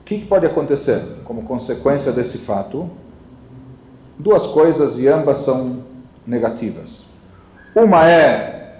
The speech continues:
que se crie uma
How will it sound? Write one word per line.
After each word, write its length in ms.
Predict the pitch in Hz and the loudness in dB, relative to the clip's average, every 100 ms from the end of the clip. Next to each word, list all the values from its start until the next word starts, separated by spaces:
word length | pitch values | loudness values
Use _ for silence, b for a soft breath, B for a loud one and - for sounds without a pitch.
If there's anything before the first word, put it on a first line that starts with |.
| - | -20
que 120 | - | -20
se 140 | - 123 | -14 -10
crie 880 | - 165 180 160 127 107 - - - - - - | -2 2 4 4 4 0 -4 -12 -14 -20 -20 -8
uma 880 | 117 123 117 110 107 104 98 95 | 0 4 6 6 6 4 4 0